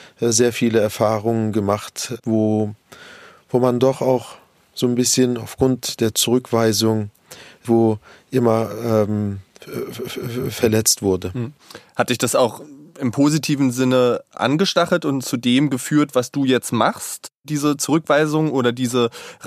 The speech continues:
Speaker 2: Reibungspunkte?
Speaker 1: So, solche Fragen, äh, werde ich oft gestellt.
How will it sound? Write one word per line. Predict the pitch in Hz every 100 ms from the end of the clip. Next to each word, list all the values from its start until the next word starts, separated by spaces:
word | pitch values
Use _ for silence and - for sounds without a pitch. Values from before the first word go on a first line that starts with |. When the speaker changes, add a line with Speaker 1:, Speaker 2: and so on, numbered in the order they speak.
| 110
Speaker 2:
Reibungspunkte? | 135 170 185 - 196 196 - 233 - _ _ _ - 131
Speaker 1:
So, | 135 156
solche | 143 156 170 156
Fragen, | - 160 170 165 151 143 _ -
äh, |
werde | 143 135 147 139
ich | 127 -
oft | 170 -
gestellt. | 113 - 123 156 -